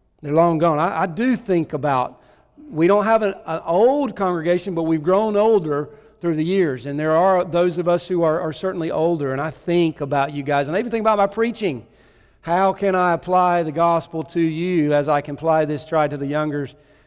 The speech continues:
in the middle and, and, and myself? But as you get older, too, the, the house is empty.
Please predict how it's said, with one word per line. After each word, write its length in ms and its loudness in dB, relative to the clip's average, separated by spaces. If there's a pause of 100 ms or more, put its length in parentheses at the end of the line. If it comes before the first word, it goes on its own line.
in 100 -6
the 60 -2
middle 380 2
and, 220 -8
and, 280 -10 (100)
and 180 -8
myself? 840 -2 (1500)
But 100 2
as 140 2
you 60 -4
get 120 4
older, 380 4
too, 480 0 (380)
the, 260 -6
the 140 -6
house 360 0
is 160 -6
empty. 640 -2